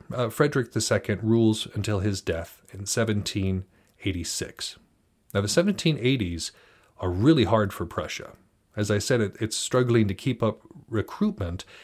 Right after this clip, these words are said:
even though their land area had technically expanded. But their d-,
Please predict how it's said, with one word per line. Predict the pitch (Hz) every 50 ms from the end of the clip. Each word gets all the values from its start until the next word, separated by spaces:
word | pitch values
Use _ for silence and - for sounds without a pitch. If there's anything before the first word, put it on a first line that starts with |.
| - -
even | 160 165 160 156 147 139
though | 123 123 120 120 120 117 113 110 -
their | 120 113 113 110 110
land | 107 101 120 143 160 165 160 147
area | - - 98 90 85 85 87 92 92 -
had | - 117 110 -
technically | - 143 - - 110 104 - - 95 82
expanded. | 82 - - - - 104 98 87 82 82 - - - - _ - - - _ - - - - _ _ _ _ _ _ _ -
But | - 117
their | 110 120
d-, | 127 120 -